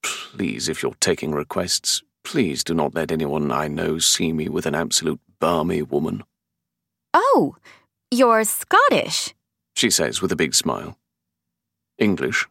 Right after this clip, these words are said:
Speaker 1: actually. She chuckles.
Speaker 2: Sorry. Where in England are you from?
Speaker 1: A tight smile forms on my lips as I decide whether I should take the time to educate her that English and Scottish people sound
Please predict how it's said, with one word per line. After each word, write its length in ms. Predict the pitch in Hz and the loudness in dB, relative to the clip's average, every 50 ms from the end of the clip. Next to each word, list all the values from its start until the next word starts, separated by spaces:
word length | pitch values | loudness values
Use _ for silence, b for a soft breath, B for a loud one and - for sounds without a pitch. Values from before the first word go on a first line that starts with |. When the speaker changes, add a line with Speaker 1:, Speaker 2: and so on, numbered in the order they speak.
| _ _ - | _ _ -6
Speaker 1:
actually. 500 | - - - - - 67 64 71 104 - - _ _ _ _ _ _ _ _ _ _ _ _ _ _ _ _ _ - | -6 -4 -4 -4 -4 -2 -4 -4 -6 -6 -12 _ _ _ _ _ _ _ _ _ _ _ _ _ _ _ _ _ -6
She 180 | - - - | -4 -4 -2
chuckles. 540 | - - - 78 - - - - - - - - _ _ _ _ _ _ _ _ _ _ _ _ _ 226 | 0 0 -2 -2 -4 -8 -12 -10 -8 -10 -10 -10 _ _ _ _ _ _ _ _ _ _ _ _ _ -6
Speaker 2:
Sorry. 760 | 214 - - - - - 220 185 170 147 120 127 135 175 170 B B B B B B B B B _ _ _ _ _ _ | -4 -2 -2 0 2 4 4 4 4 2 2 0 -2 -2 -4 B B B B B B B B B _ _ _ _ _ _
Where 440 | 262 233 220 233 262 262 277 285 294 | 0 2 4 4 6 6 6 4 4
in 240 | 254 - 240 233 233 | 4 4 4 2 2
England 580 | - - 202 208 220 220 247 254 262 269 247 | 2 4 4 4 4 6 6 6 6 6 6
are 120 | 220 196 196 | 4 4 4
you 160 | 190 180 175 | 2 0 0
from? 420 | 170 - 196 196 202 226 277 320 - _ _ _ _ _ _ _ _ _ _ _ _ _ _ _ _ _ _ _ _ _ _ _ _ _ _ _ _ _ _ | 0 0 0 0 0 0 -2 -4 -4 _ _ _ _ _ _ _ _ _ _ _ _ _ _ _ _ _ _ _ _ _ _ _ _ _ _ _ _ _ _
Speaker 1:
A 80 | - - | -4 -2
tight 280 | - - - - - - | 0 0 0 0 0 0
smile 440 | - - - - 90 67 69 104 | 0 0 2 0 0 0 -2 -2
forms 400 | 113 - - 98 85 82 87 - | -2 0 2 2 2 2 0 0
on 100 | 87 82 | 0 0
my 140 | 76 67 69 | 0 0 0
lips 340 | 69 82 80 - - - - | 2 2 0 0 0 -2 -4
as 140 | - 87 90 | -2 -2 0
I 100 | 80 80 | -2 0
decide 360 | 80 82 - 95 87 85 82 | 0 2 2 2 2 2 2
whether 240 | 85 92 82 85 82 | 0 0 2 2 0
I 100 | 73 71 | 0 0
should 220 | - - 71 - | -2 -4 -4 -2
take 180 | - 92 87 - | 0 0 0 0
the 100 | - 82 | -2 -4
time 300 | - - 85 78 80 - | -2 -2 -2 -2 -2 -2
to 140 | - - 71 | 0 0 2
educate 400 | 92 - - - - 60 - - | 2 0 0 0 -2 -2 -2 -2
her 80 | 90 | -2
that 180 | 85 117 110 - | -2 -2 -2 -2
English 360 | - 98 92 80 82 82 - - | -2 -2 0 0 0 -2 -2 -2
and 120 | - 78 76 | -2 -2 -2
Scottish 420 | - - - 87 - 76 73 - | 0 2 0 0 0 -2 -6 -4
people 280 | - 82 78 - 82 - | -4 -4 -2 -2 -2 0
sound 300 | - - 80 78 78 | 0 0 0 -2 -4